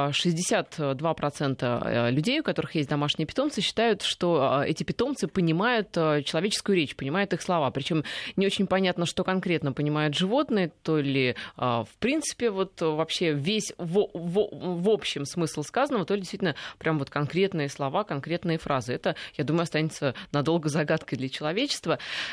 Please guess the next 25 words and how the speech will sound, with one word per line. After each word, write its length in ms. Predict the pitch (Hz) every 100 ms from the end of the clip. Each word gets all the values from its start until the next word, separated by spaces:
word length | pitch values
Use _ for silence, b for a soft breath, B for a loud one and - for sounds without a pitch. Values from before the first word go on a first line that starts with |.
| B
Э, 160 | 147 147
все 160 | -
это 120 | 262
выяснилось 340 | 196 233 208 165
после 420 | 180 - 175 160
довольно-таки 420 | 165 175 175 -
продолжительных 720 | 170 175 190 185 208 156 143
опытов 360 | 165 - 143 -
и 20 |
над 160 | 214 240
собаками, 640 | 214 156 180 240 202 170
и 80 | 151
над 200 | 143 127
обезьянами, 640 | 123 127 151 233 247 180
и 60 | 160
над 160 | 160 135
дельфинами. 560 | 151 139 233 269 196
Более 320 | 147 185 214
того, 300 | 175 156 147 - B B -
даже 480 | 147 170 170 160
домашние 560 | 139 170 180 156 - 143
кошки, 680 | - 226 294 - - 139 131
э, 360 | - 113 117 113
как, 280 | - 131 - -
э, 220 | 123